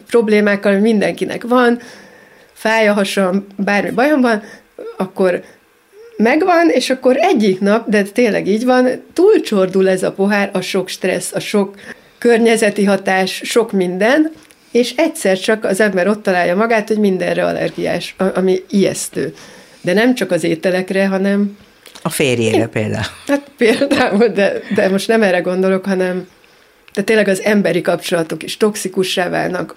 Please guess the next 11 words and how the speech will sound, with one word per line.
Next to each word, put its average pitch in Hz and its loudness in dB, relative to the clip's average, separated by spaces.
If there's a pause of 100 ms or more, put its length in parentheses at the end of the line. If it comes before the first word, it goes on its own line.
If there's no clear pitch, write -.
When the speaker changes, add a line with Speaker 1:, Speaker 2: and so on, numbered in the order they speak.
(120)
Speaker 1:
De 185 -4
most 180 -6
ezt - -6
nem 240 2
szeretném 170 -2
mondani, 190 2
mert 196 0
a - 0
férjem - 0 (160)
rengeteget 233 2
segített, 196 0